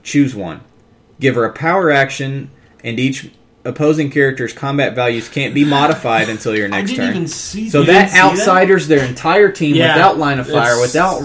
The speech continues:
Speaker 1: squares. That's the power
Speaker 2: For
Speaker 1: action version.
Speaker 2: eighty-seven points?
Speaker 1: No, no, no, that, that's the
Speaker 3: No,
Speaker 1: power
Speaker 3: listen.
Speaker 1: action version. Listen how stupid good the free action version is. Or give her a free action. Each opposing character can't be given more than one free action
Speaker 2: I'm
Speaker 1: until
Speaker 2: done with
Speaker 1: your
Speaker 2: this
Speaker 1: next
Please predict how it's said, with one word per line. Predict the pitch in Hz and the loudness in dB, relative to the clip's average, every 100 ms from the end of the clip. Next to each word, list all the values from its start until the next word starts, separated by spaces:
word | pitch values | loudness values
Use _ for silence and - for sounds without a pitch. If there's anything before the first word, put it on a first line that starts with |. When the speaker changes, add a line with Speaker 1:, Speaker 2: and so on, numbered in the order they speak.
| 135 - | -10 -14
Speaker 1:
squares. | - 123 117 110 107 - | -8 -2 0 -2 -6 -4
That's | 139 - | -4 -4
the | 160 | -6
power | 170 147 | -2 0
Speaker 2:
For | 120 | 0
Speaker 1:
action | 113 - - | -4 -6 -4
version. | - | -2
Speaker 2:
eighty-seven | - - 453 403 392 | 0 0 0 0 -2
points? | 277 440 508 523 - - - | -2 -2 -2 -6 -14 -14 -4
Speaker 1:
No, | 139 | -2
no, | 143 | -2
no, | 127 | -2
that, | 113 - - - | -4 -6 -8 -4
that's | 170 - | -2 0
the | |
Speaker 3:
No, | 180 | 2
Speaker 1:
power | 226 226 | 4 4
Speaker 3:
listen. | 139 131 | 4 0
Speaker 1:
action | 131 117 | -4 -6
version. | 113 113 | -6 -4
Listen | 143 170 185 | -6 -4 -4
how | 160 | -4
stupid | - 165 156 135 | -2 -2 -2 0
good | 143 | 0
the | 131 | 0
free | - 165 151 | -2 -2 0
action | 113 - 98 | -2 -6 -6
version | 95 90 90 | -6 -6 -10
is. | 76 - _ _ _ - | -12 -16 _ _ _ -4
Or | 196 202 101 87 - _ _ _ _ _ _ _ - - | 2 2 2 -4 -12 _ _ _ _ _ _ _ -14 0
give | 143 147 | 2 2
her | 143 139 | 0 -2
a | 131 | -2
free | 196 190 | 0 2
action. | 120 107 - 117 123 127 _ _ - | 2 0 -4 -10 -10 -14 _ _ -4
Each | 139 170 | 0 0
opposing | 185 190 185 175 156 | -2 -4 -2 -2 -2
character | 147 131 127 120 120 - - - | -2 -2 -2 -6 -6 -12 -20 -8
can't | 160 180 180 | -2 -2 -2
be | 180 | -2
given | 156 135 127 | 0 0 -2
more | 123 151 | 0 0
than | 185 160 | 0 -2
one | 139 151 | 0 -2
free | 156 - 170 165 | -2 0 2 4
action | 120 110 - 117 117 - - - - | 4 0 -4 -10 -8 -6 -6 -6 -6
Speaker 2:
I'm | 135 | -4
Speaker 1:
until | 143 165 | 4 4
Speaker 2:
done | |
with | 151 | 6
Speaker 1:
your | 143 | 4
Speaker 2:
this | 135 | 2
Speaker 1:
next | 151 170 | 0 0